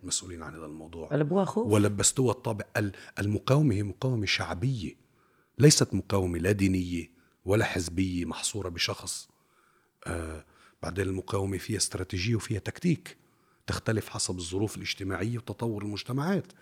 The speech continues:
Speaker 1: يعني برأيي أنا المقا-، أكتر مقاومة هلأ فعالة هي يكون في حول الكيان الصهيوني دول مزدهرة، حضارية، متطورة، منفتحة. ساعتها بتدمره فورًا.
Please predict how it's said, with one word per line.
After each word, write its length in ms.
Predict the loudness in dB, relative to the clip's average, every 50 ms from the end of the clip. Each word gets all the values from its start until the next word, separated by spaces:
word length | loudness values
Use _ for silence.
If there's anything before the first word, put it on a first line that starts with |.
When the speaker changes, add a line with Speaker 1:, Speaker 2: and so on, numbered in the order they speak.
| -20 -20 -20 -20 -20 -8 -2
Speaker 1:
يعني 200 | 0 0 2 2
برأيي 320 | 4 4 4 4 2 0
أنا 100 | -2 -4
المقا-، 380 | -4 -4 -4 -6 -4 -4 -4 -2 -2
أكتر 340 | -2 -2 -2 -2 0 2 2
مقاومة 560 | 2 0 0 -2 -2 -2 0 0 -2 -2 -2
هلأ 280 | -4 -4 -4 -4 -6 -8
فعالة 640 | -6 -6 -6 -2 0 0 2 2 2 2 2 0 0 -4 -16 _ _ _ _ _ _ _ 0
هي 220 | 0 2 2 0
يكون 240 | -2 -2 0 0 0
في 220 | 0 0 -2 -2
حول 640 | -2 0 4 8 10 12 12 12 12 12 6 2 -6 -14 -20 -18 -10 -8
الكيان 480 | -8 -6 -6 -6 -6 -6 -6 -6 -6 -8
الصهيوني 640 | -8 -8 -8 -8 -8 -8 -8 -8 -8 -6 -6 -8 -8 -10 -16 -20 -14 _ 2
دول 300 | 4 6 6 6 6 4
مزدهرة، 640 | 4 4 4 4 6 6 6 6 6 4 4 2 -2 -6 -16 _ -12
حضارية، 680 | -4 -2 0 2 4 4 4 2 2 2 2 2 0 0 -4 -12 _ _ -4
متطورة، 880 | -4 -2 -2 0 4 6 8 8 10 10 10 10 8 8 6 2 -4 -20 -20 -20 _ -4
منفتحة. 640 | -2 -2 0 0 0 0 0 -2 -2 -2 -4 -6 -8 _ _ _ _ _ _ _
ساعتها 400 | -2 0 2 2 2 4 4 4
بتدمره 600 | 4 4 2 4 6 8 10 10 12 12 12 12
فورًا. 500 | 10 12 12 12 12 10 8 6 2 -2